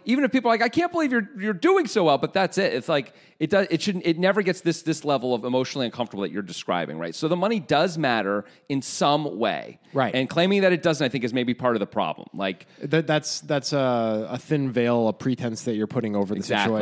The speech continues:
Speaker 2: situation. Yeah.
Speaker 1: Like, and maybe you're doing it for your friends to try and, like, give them credit or something like that, but clearly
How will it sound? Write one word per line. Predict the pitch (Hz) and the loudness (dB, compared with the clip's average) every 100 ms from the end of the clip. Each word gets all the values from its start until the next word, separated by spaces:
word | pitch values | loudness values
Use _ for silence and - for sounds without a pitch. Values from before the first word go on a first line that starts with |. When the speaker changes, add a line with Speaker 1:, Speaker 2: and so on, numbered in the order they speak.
| 101 | -2
Speaker 2:
situation. | - 98 95 - | -6 -12 -14 -8
Yeah. | 117 | -2
Speaker 1:
Like, | 104 98 | 0 0
and | 120 | 2
maybe | 135 147 | 2 4
you're | 151 | 2
doing | 123 139 135 | 2 0 0
it | 120 | -2
for | - | -2
your | 117 | -2
friends | 104 120 110 120 | -2 -2 0 -2
to | 120 | -6
try | - 110 | -2 0
and, | 104 98 | 0 -2
like, | 98 | -4
give | - 92 | -4 -4
them | 98 | -4
credit | 92 104 95 117 - | -4 -2 0 0 -2
or | |
something | 120 123 | -6 -4
like | 127 123 | -4 -2
that, | 127 - | -2 0
but | 104 - | -4 -4
clearly | - 113 131 135 | -4 0 0 0